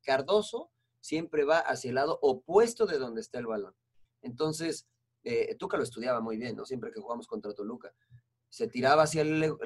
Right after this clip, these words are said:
el lado opuesto, generaba espacio y cuando aparecía, pues te sorprendía, ¿no? Pero la realidad es que Cardoso nunca fue un jugador hábil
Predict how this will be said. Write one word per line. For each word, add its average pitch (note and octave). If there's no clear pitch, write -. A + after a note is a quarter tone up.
el D#3
lado D3+
opuesto, G3+
generaba C3+
espacio F3
y -
cuando A2
aparecía, B2+
pues -
te -
sorprendía, C#3
¿no? F#3
Pero C#3
la D#3+
realidad E3+
es G#3+
que G3+
Cardoso E3+
nunca E3+
fue E3
un D#3
jugador C#3
hábil B2